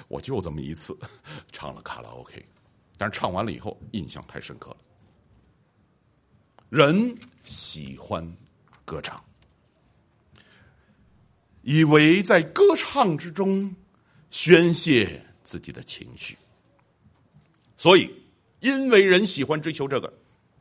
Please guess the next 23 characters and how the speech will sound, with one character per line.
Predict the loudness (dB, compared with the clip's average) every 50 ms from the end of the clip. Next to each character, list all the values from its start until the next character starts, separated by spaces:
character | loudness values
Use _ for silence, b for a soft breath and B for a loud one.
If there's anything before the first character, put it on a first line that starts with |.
| _ _
所 | -2 0 2
以 | 2 2
社 | 0 -2 -2 -4 -2
会 | -2 -4
上 | -4 -4 -6
就 | -6 -8 -8
有 | -8 -8
很 | -8 -8 -10
多 | -6 -4 -4 -4 -4 B B B
什 | -18 -14 -14
么 | -10
综 | -10 -8 -8 -8 -10
艺 | -10 -12 -12 -12
节 | -10 -8 -8 -6
目 | -6 -6 -6 -6
啊、 | -4 -6 -6 -6 -10
歌 | -14 -12 -10 -10
星 | -10 -8 -8 -8 -8
演 | -6 -6 -6 -6 -8
唱 | -10 -10 -10 -10 -10
会 | -10 -8 -6 -6 -6
啊。 | -6 -8 -10 -18 _ _ _ _ _ _ _ _ _ _ _ _
啊， | -12 -12 -12 -14